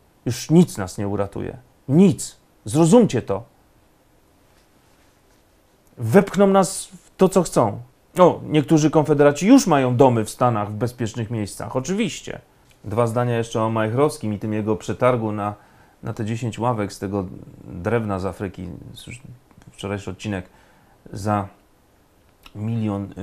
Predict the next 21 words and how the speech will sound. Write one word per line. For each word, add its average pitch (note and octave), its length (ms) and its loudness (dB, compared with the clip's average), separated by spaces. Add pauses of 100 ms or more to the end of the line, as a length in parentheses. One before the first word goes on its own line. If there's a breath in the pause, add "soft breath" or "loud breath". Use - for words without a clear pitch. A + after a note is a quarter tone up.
(200)
dwieście G2+ 400 -8
tysięcy, G2 500 -10
dziesięć F#2+ 340 -10
ławek. F#2 420 -8 (1080 soft breath)
Sto - 260 -4
dwadzieścia G#2+ 500 -4
tysięcy G#2 440 -8
za G#2+ 160 -4
ławeczkę G#2 560 -4
taką G2 420 -8 (1200 soft breath)
jak F#2+ 200 -12
dźwiczki G#2 460 -8
z F#2 80 -8
bieliczki. G2 540 -10 (360)
No A#2 140 -6
to B2+ 300 -2
wyobraźcie A#2+ 520 -4
sobie, A#2 400 -2
że G#2+ 440 -6 (880)
dokumentacja A#2 800 -4
dotycząca, G#2+ 920 -8